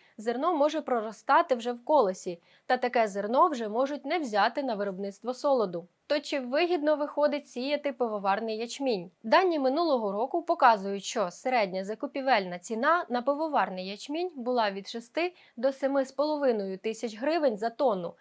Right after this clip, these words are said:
в той час як фуражного — три тисячі гривень за тонну. Хоча ціна залишається досить стабільною і може стати привабливою для фермерів, але кількість нюансів і факторів, які потрібно враховувати, є досить великою. Ячмінь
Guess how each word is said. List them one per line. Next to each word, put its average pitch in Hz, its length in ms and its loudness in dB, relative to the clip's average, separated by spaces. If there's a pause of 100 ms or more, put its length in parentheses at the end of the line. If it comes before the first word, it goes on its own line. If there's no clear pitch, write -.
(160)
в - 100 -20
той 349 160 2
час 254 420 2
як 208 180 -4
фуражного — 349 680 4 (120)
три 254 240 2
тисячі 233 460 -4
гривень 220 440 -4
за 247 100 -2
тонну. 208 440 0 (200)
Хоча 311 260 2
ціна 277 320 -2
залишається 214 680 -2
досить 190 360 -8
стабільною 320 680 0
і 285 100 -4
може 285 320 -2
стати 220 400 -4
привабливою 190 800 2
для 202 180 -4
фермерів, 233 560 -2 (320)
але 311 260 4
кількість 269 520 -4
нюансів 247 640 0
і 247 40 -8
факторів, 220 580 0
які 220 220 -4
потрібно 214 540 -6
враховувати, 208 840 0 (240)
є 226 160 -2
досить 226 440 -2
великою. 233 580 0 (360)
Ячмінь 285 500 -4